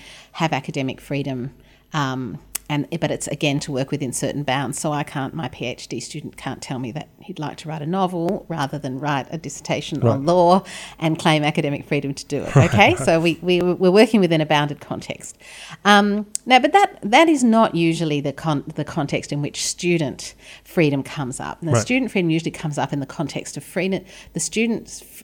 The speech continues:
Speaker 1: um, freedom to engage in freedom of speech on campus. And,
Speaker 2: Right.
Speaker 1: and in a sense, they're, they're acting, you know, as citizens, um, on the campus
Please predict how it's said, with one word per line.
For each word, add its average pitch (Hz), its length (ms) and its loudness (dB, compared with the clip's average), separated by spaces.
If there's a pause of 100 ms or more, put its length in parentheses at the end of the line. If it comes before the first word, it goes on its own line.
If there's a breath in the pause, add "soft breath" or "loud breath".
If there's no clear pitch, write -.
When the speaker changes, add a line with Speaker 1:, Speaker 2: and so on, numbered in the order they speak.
Speaker 1:
um, 143 260 -2
freedom 196 720 0 (240 loud breath)
to - 120 -4
engage 165 280 2
in 151 80 0
freedom 143 320 -2
of 139 60 -6
speech - 320 -8
on 110 60 -10
campus. - 460 -14
And, 117 100 2
Speaker 2:
Right. - 120 0
Speaker 1:
and 220 180 4
in 262 160 2
a 254 120 2
sense, 254 340 -2
they're, 185 280 2 (320 loud breath)
they're 190 200 4
acting, 202 560 2 (380 loud breath)
you 175 100 -4
know, 165 140 -2
as 185 160 -2
citizens, 156 760 -2 (360 soft breath)
um, 135 300 0 (100)
on 220 140 4
the 226 80 2
campus 139 680 -4